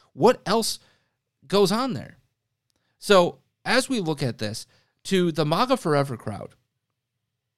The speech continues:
this is not an indication of, "Ha ha, he's going to lose," and blah, blah, blah. You need to remember where your candidate's position was in twenty sixteen when he was, quote unquote, nude on the, on the scene, right?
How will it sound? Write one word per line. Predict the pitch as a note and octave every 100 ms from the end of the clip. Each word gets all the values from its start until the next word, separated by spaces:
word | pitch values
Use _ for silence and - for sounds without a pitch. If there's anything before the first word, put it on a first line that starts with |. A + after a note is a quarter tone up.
| _ _ _ A2+
this | D#3 F#3+ B3
is | F#3
not | G3 A#3+
an | G3 -
indication | G3 G#3+ F3+ - - F#3+ - A#2 A#2 -
of, | B2+ B2 A#2 A2+ - _
"Ha | F3 E3
ha, | D3 C#3+
he's | C#3 C3
going | - D3 C#3
to | A#2+
lose," | A#2+ B2+ A#2+
and | A2+ A2 F#2+ - _
blah, | B2 A#2
blah, | G#2+
blah. | C#3 C#3 - _ _ _ _
You | A#2+ B3+ C#4
need | A#3 G#3+
to | G#3
remember | F3+ E3 F3 E3
where | C#3 C3+
your | A#2 F#3+ A3+
candidate's | - F#3 E3+ D#3 C#3+
position | - C3+ C#3 C3+ A#2
was | A#2+ B2
in | A2
twenty | - B2 B2
sixteen | - A#2 - C#3+ A2+ - -
when | - A2
he | D3
was, | C3 - -
quote | - C#3+
unquote, | C#3 C3+ -
nude | A2+ C3+ G#2 -
on | A#2 A#2
the, | G#2 F#2 - _ -
on | A#2
the | A2
scene, | - C3 F#2 _ _ _
right? | G#2+ C#3